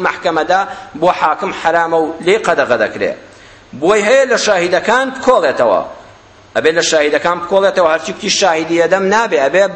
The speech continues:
داوا بکات لە شورتە، لە ئاسایش، بڵێ: «مەلەفی ئەم پیاوەم بۆ دەرکە، بزانە ڕابردووی تا چەند پاکە، دز نییە، درۆزن نییە، بوختانچی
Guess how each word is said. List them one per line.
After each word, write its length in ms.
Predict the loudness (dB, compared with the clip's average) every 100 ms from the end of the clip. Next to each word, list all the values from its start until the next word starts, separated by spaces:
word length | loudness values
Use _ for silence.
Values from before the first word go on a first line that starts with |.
| -10 0
داوا 360 | 2 4 2
بکات 280 | 0 0 0 0
لە 60 | 0
شورتە، 300 | 0 0 0 0
لە 60 | 0
ئاسایش، 500 | -2 0 2 2 0 -4 -12 -18 -2
بڵێ: 160 | 2 2 2
«مەلەفی 360 | 2 0 -2 -4 0
ئەم 140 | -2 0
پیاوەم 300 | 0 2 2
بۆ 80 | 2 2
دەرکە، 300 | 0 0 -2 -2 -12 -14
بزانە 340 | -2 0 0 0
ڕابردووی 440 | 0 0 -2 -4 -2
تا 100 | 0 -2 0
چەند 200 | -2 0
پاکە، 340 | 0 0 0 -2 -4 -16 -14 -2
دز 160 | 0 2 2
نییە، 200 | 2 0 -4 -12 -6
درۆزن 420 | 0 2 2 0 2
نییە، 200 | 2 2 0 -2
بوختانچی 560 | -2 0 -2 -2 -2